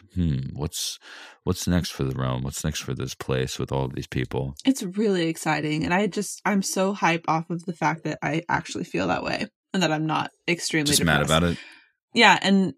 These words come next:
Speaker 2: you know, next week when everything's over for real and I'm sitting on my couch in my pajamas rewatching this episode for the seventh time, you know, maybe I'll feel,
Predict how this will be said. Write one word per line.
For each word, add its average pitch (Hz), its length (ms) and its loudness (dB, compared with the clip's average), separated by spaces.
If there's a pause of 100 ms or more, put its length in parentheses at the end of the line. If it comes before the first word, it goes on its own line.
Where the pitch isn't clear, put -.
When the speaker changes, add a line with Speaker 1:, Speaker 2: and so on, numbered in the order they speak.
Speaker 2:
you 214 100 6
know, 156 300 2 (100)
next 190 280 2
week 190 440 0
when 165 400 2
everything's 170 440 2
over 156 540 2
for 160 180 2
real 151 520 4
and 156 240 4
I'm 156 300 2 (160)
sitting 170 320 2
on 151 80 0
my 151 80 2
couch 156 480 2
in 151 80 -2
my 156 80 2
pajamas 151 540 0
rewatching 156 480 2
this 156 120 -2
episode - 360 -4
for 156 100 -2
the 156 80 -2
seventh 139 440 -2
time, 143 440 0 (520)
you 202 120 4
know, 143 100 2
maybe 160 280 2
I'll - 100 -2
feel, - 380 -4